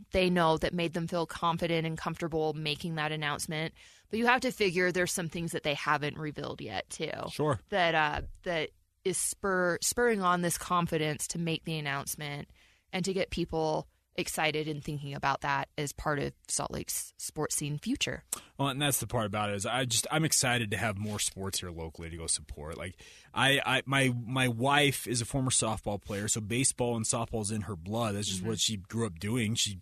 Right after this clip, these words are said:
Speaker 2: went to college for that, actually.
Speaker 1: Right.
Speaker 2: And she, she talked about it. She's like, "I'd be awesome. It'd be awesome." Like, she's never, and this is nothing against my wife, but sports to her are just more of a,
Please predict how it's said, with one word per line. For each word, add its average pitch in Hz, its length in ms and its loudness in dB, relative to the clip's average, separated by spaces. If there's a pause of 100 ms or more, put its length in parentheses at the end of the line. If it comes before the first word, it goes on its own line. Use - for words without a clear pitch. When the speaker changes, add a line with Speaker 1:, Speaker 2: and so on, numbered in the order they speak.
Speaker 2:
went 113 160 0
to 95 60 -6
college 110 640 0
for - 180 -10
that, 80 240 -8
actually. 87 460 -6
Speaker 1:
Right. 82 300 4 (200)
Speaker 2:
And 117 560 2
she, 160 320 4
she - 160 2
talked 104 260 2
about 101 100 -4
it. 107 60 -2
She's - 100 -2
like, 104 120 -4 (640)
"I'd 123 200 4
be 127 80 2
awesome. 120 300 0
It'd 127 100 -2
be 120 80 2
awesome." 104 340 -4
Like, 87 140 -12 (120)
she's 208 360 2
never, 139 520 2
and 127 260 -4 (260)
this 156 260 4
is 117 140 2
nothing 131 320 2
against 113 160 0
my 110 60 2
wife, 107 180 -2
but 87 120 -6 (340)
sports - 420 2
to 151 100 4
her 131 380 4
are 113 240 2
just 113 320 0
more 120 280 0
of 98 120 -2
a, 92 260 -4